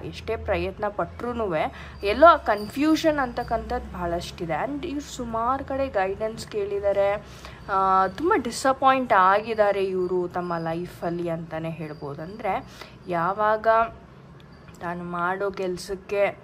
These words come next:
ಆ ಒಂದು result ಅಂತಕ್ಕಂಥದ್ದು ಸಿಕ್ಕಲ್ಲ, ಆವಾಗ ನಮಗೆ ಏನಾಗುತ್ತೆ, ಬಹಳ ಒಂದು anxiety, ನೋವು, pain ಅಂತಕ್ಕಂಥದ್ದು ಎಲ್ಲ ಒಟ್ಟೊಟ್ಟಿಗೆನೇ ಆಗೋಕ್ಕೆ ಶುರು ಆಗುತ್ತೆ.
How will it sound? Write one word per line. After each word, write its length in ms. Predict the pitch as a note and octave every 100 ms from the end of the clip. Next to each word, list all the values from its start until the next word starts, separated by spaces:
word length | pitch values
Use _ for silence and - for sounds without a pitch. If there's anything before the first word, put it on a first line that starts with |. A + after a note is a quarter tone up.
| - - - -
ಆ 80 | F3+
ಒಂದು 400 | F3+ F3 E3+ E3+ E3+ E3 D#3+ D#3 - - - - - F3
result 540 | G3 F3+ A3+ B3+ B3
ಅಂತಕ್ಕಂಥದ್ದು 800 | G#3 F#3+ G3 F3+ E3+ E3+ E3+ F3+
ಸಿಕ್ಕಲ್ಲ, 600 | - D#3+ - G#3 F#3+ D#3+ D#3 -
ಆವಾಗ 400 | E3 F3+ A3 B3 B3
ನಮಗೆ 360 | A3+ G3 F3 F3
ಏನಾಗುತ್ತೆ, 720 | F3 E3+ E3 D#3+ - D#3+ E3 - - -
ಬಹಳ 280 | - - A3+
ಒಂದು 280 | B3 A#3 G#3
anxiety, 760 | E3+ E3+ F3 F3+ F3 E3+ D#3+
ನೋವು, 680 | D3+ E3+ F3+ F3+ E3 D#3+ D#3+
pain 300 | F#3 G3 G3+
ಅಂತಕ್ಕಂಥದ್ದು 640 | F#3 F3 E3 D#3+ D#3 E3+ F3+
ಎಲ್ಲ 280 | A#3 D4+ F#4
ಒಟ್ಟೊಟ್ಟಿಗೆನೇ 640 | E4 C4 B3 A#3+ A#3 A3+
ಆಗೋಕ್ಕೆ 380 | G#3+ G3 F#3 F3+
ಶುರು 260 | - F3 D#3+
ಆಗುತ್ತೆ. 720 | D3+ D#3+ - C#3 - -